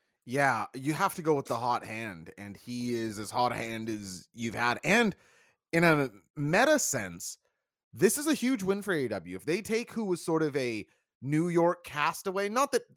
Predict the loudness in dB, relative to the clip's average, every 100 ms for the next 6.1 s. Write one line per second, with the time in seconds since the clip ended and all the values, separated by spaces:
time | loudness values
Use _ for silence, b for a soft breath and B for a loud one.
0 | _ -16 -10 -2 0 0 -2 -12 -12 -8
1 | -6 -6 -6 -6 -6 -6 -6 -6 -4 -4
2 | -4 -2 0 0 0 -8 -8 -2 0 0
3 | -2 -6 _ _ 2 10 10 10 4 -2
4 | -2 -4 -8 -4 -4 -4 -6 -6 -4 -2
5 | -2 -2 0 0 0 -4 -4 -4 -2 -2